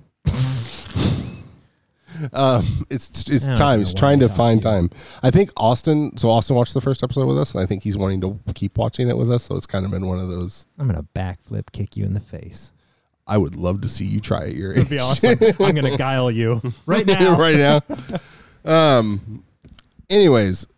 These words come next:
Speaker 1: what, what do you, what do you expect or want from a third? Oh, let's, let's, let's back this up. If there's supposed to, let's say there's supposed to be two reveals. What are the two reveals?
Speaker 2: Little Demons, whatever that game was called. You know what I'm talking about, Little Devil.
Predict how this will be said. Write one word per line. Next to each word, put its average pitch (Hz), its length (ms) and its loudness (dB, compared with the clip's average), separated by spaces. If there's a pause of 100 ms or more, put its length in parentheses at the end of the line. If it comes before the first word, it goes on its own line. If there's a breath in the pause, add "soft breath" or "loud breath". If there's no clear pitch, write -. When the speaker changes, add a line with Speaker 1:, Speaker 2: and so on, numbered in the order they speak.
(120)
Speaker 1:
what, 208 460 4 (500)
what 180 220 6
do 247 80 4
you, 196 160 4
what 127 280 0
do 156 60 0
you 180 120 -4
expect - 440 -6
or 120 120 0
want 98 260 -4
from 101 160 -6
a 92 60 -2
third? 101 260 -4
Oh, 160 80 2
let's, 190 340 0
let's, 202 140 -2
let's 185 180 -8
back 143 200 -2
this - 100 -14
up. - 180 -8
If 110 60 -12
there's 117 140 0
supposed 202 220 2
to, - 60 -10
let's 147 140 -6
say 170 80 -2
there's 156 140 -2
supposed - 160 -4
to 135 80 -6
be - 40 -8
two 117 140 -2
reveals. 98 540 -6 (880)
What 95 280 -4
are 95 60 2
the 92 100 -4
two - 180 -8
reveals? - 580 -14 (160)
Speaker 2:
Little 131 240 -6
Demons, 113 500 -8
whatever 110 300 -4
that 101 120 -8
game 92 200 -12
was 85 100 -14
called. 85 300 -8 (380)
You 131 80 -4
know 135 60 4
what 117 40 0
I'm 107 100 -6
talking 95 120 -10
about, 101 80 -12
Little 117 120 -2
Devil. 113 340 0